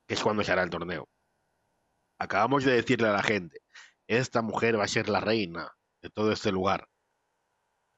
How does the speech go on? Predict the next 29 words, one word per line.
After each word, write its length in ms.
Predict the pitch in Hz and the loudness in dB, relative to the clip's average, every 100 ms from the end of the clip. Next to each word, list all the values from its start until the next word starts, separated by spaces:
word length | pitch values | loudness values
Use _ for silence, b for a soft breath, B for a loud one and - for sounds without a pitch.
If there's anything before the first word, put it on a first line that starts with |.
| _ _ _ _ _ _ _ _ | _ _ _ _ _ _ _ _
Tendrá 220 | - 92 110 | -8 -2 0
una 120 | 135 | 0
imagen 500 | 110 117 139 98 90 | 2 2 2 -2 -2
de 80 | 98 | -4
magnificencia, 840 | 98 98 92 95 120 123 110 90 | -4 -4 -6 -2 0 2 0 -2
una 140 | 85 101 | -4 -4
imagen 380 | 107 117 123 104 | -2 0 0 -2
de, 140 | 90 | -6
de... 260 | 85 82 78 _ _ _ _ _ _ _ _ | -6 -10 -12 _ _ _ _ _ _ _ _
Tiene 160 | 131 151 | 0 4
que 120 | 151 | 2
imponer 500 | 120 - 107 135 147 | 0 -4 0 2 2
un 120 | 117 | 0
respeto. 600 | 104 95 - 98 - - _ _ _ _ _ _ _ _ _ _ _ _ _ _ _ _ _ - | -4 -6 -6 -6 -6 -16 _ _ _ _ _ _ _ _ _ _ _ _ _ _ _ _ _ -2
Y 120 | 117 | 0
eso 180 | 117 156 | 2 -2
es 100 | - | 2
todo 240 | 156 170 | 4 6
lo 120 | 175 | 6
contrario 520 | 147 127 120 160 147 104 | 4 2 2 4 4 4
que 80 | |
va 100 | 110 | 4
a 60 | 117 | 2
pasar 420 | 123 127 117 104 _ - | 2 2 2 0 _ -8
si 180 | 117 | -2
Marene 400 | 107 101 113 135 | 0 2 2 2
gana 260 | 117 131 120 | 4 2 0
esa 160 | 90 92 | -2 -4
carrera. 360 | 85 73 69 | -6 -6 -10